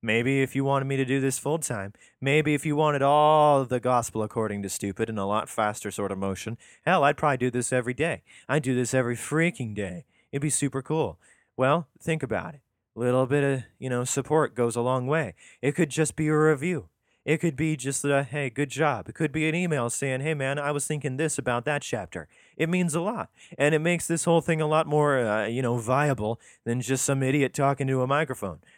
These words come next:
which is me. And that's super cool. Or, you know what you could do,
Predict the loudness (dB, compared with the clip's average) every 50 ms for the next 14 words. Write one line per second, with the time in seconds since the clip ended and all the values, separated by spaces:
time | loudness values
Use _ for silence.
0 | _ -8 -6 -6 -6 -6 -8 -6 -8 -8 -8 -8 -10 -14 _ _ _ _ _ -6
1 | -4 -2 0 0 0 0 -2 -2 -2 -2 -4 -6 -6 -6 -4 -4 -6 -6 -8 _
2 | _ -20 _ _ _ 4 6 6 8 8 6 6 4 0 -4 _ _ -2 0 2
3 | 4 4 4 4 2 2 0 -2 0 0 0 0 0 0 0 0 2 2 0 0